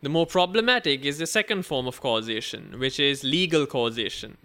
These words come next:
So what exactly must we consider in relation to legal causation? On the one hand, this all deals with the conduct of the person.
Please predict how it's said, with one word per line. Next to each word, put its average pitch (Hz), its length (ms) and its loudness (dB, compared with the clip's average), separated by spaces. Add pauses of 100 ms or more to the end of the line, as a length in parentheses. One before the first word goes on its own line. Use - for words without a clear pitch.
(320)
So 165 200 0
what 185 160 4
exactly 170 480 2
must 143 260 -4
we 143 100 -4
consider 135 460 -4
in 117 140 0
relation 120 480 0
to 123 80 -8
legal 120 380 -2
causation? 120 680 -2 (320)
On 170 140 0
the 208 100 6
one 196 320 4
hand, 120 400 -4 (120)
this 151 180 -4
all 226 220 4
deals 170 340 2
with 156 140 -4
the 165 80 -4
conduct 123 560 -4
of 113 80 -10
the 131 80 -10
person. 123 460 -4